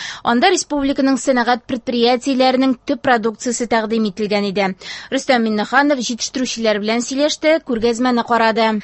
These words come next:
Рөстәм Миңнеханов Алабуга махсус икътисади зонасында двигательләр җитештерү буенча Solers компаниясе заводын эшләтеп җибәрү тантанасында катнашты. Тантана Россия Федерациясе Хөкүмәте рәисе Михаил Мишустин катнашында узды.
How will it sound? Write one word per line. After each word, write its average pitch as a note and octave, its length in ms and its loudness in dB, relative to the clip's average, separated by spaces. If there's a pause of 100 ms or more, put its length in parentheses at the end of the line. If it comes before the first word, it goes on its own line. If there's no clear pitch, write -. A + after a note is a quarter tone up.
Рөстәм D4+ 400 2
Миңнеханов C4+ 640 2
Алабуга B3+ 560 4
махсус B3+ 400 0
икътисади B3+ 480 0
зонасында C4 640 2
двигательләр C4 640 0
җитештерү A#3+ 560 -4
буенча B3 480 2
Solers B3+ 560 0
компаниясе B3 720 0
заводын A#3 560 0
эшләтеп A#3+ 400 -2
җибәрү A#3 480 0
тантанасында A#3+ 720 -2
катнашты. G#3 640 -2 (380)
Тантана A#3 580 2
Россия A#3 300 0
Федерациясе A3+ 800 -2
Хөкүмәте A3 460 -2
рәисе G#3 420 0
Михаил A#3 420 0
Мишустин A#3+ 540 -4
катнашында A3 640 -2
узды. G#3+ 380 0